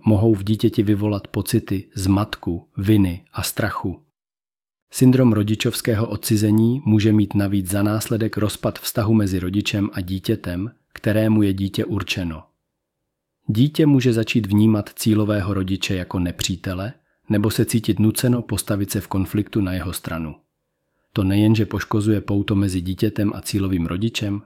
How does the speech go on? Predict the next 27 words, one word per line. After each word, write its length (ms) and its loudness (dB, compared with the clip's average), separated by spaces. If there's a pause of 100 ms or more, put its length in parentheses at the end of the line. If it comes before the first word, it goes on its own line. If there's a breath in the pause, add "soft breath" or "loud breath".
(120)
ale 220 -6
také 280 -2
je 100 2
připravuje 580 -2
o 100 -8
zdravý 540 -2
a 80 -12
pečující 540 -4
vztah. 500 -8 (960)
Dlouhodobé 640 4
důsledky 580 0
syndromu 480 4
rodičovského 680 -2
odcizení 580 0
jsou 180 -4
dalekosáhlé 880 -4
a 160 -12
přesahují 540 -2
dětství. 520 -8 (880)
Výzkumy 380 4
naznačují, 640 2
že 120 0
jedinci, 460 4
kteří 320 0
zažili 380 0
rodičovské 600 -2
odcizení, 640 0